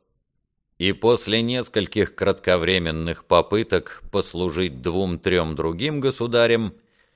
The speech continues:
я даже одно время состоял на службе у голландцев».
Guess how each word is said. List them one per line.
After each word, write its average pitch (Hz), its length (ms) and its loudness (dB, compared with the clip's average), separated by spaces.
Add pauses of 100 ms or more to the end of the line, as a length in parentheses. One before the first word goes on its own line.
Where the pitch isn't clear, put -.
(360)
я 71 400 0
даже 147 360 2
одно 131 300 0
время 104 400 -2
состоял 92 640 -2
на 117 120 -4
службе 95 480 -6
у 139 140 -4
голландцев». 73 840 0